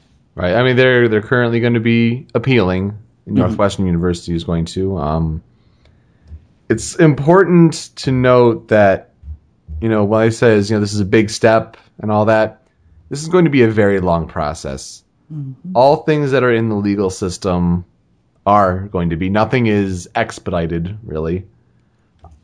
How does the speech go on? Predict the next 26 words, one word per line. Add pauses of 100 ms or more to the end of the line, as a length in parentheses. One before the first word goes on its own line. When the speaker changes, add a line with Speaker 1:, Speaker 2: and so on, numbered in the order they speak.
(240)
Speaker 1:
And
it's
also
important
to
note
that
this
is,
you
know,
a, (160)
gonna
be
a
case-by-case
basis. (1120)
Um, (920)
starting
out
with (100)
private
schools, (560)
like
Northwestern
is.